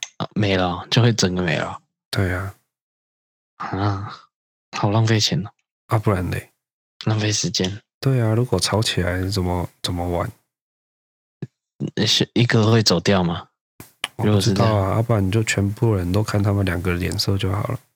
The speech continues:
Speaker 1: 哎，你有遇过吗？真，真的吵起来？
Speaker 2: 有啊。对啊。
Speaker 1: 真的？<laughs> 真的啊？那结果嘞？
Speaker 2: 那就大家看他们脸色就好了。
Speaker 1: 啊。
Speaker 2: 对啊。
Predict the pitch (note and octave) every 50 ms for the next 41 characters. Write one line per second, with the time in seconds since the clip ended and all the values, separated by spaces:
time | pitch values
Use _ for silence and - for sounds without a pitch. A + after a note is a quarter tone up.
0 | _ _ _ _ _ _ _ _ _ _ _ _ _ _ _ _ _ _ _ _
1 | _ _ _ - - D#3 G#3 G#3 D3 - C3 C3 A#2+ - B2+ A2+ G2+ F#2+ F#2+ G2
2 | - - _ _ _ _ _ _ _ - G#2+ G2+ G2 - - - B2 B2 A#2+ A2+
3 | G#2+ G2 F#2+ F#2+ C#3 D3 - E2+ - - - - _ _ _ _ - C3 C3 B2+
4 | A#2+ A#2+ B2 C#3+ C#3+ - - - - - - - - - - - - - - -
5 | - - - _ _ - F#3+ - - - C3+ - - - D#3 - _ _ _ _
6 | - - - - C#3+ D3+ - - - A3 F#3 - - - C3+ C3+ B2+ B2+ B2 A#2+
7 | A#2+ A2 G2+ G2 G2+ G#2+ - _ _ _ _ _ _ _ - A#2 A2+ - A#2 A#2+
8 | - A#2 A2 - G#2+ A2 A2 - - - A#2 G#2+ G#2+ G#2 G2+ F#2+ F#2+ - - -
9 | - G2 F#2 - G2 F#2+ - - - - - - _ _ _ _ _ _ _ _
10 | _ _ _ _ _ _ _ _ _ _ _ _ _ _ - - - C3 C3+ C#3+
11 | D#3+ D#3+ D3 B2 G#2 F#2+ F#2 - _ _ _ - - F2+ E2+ E2+ F2+ F#2+ G2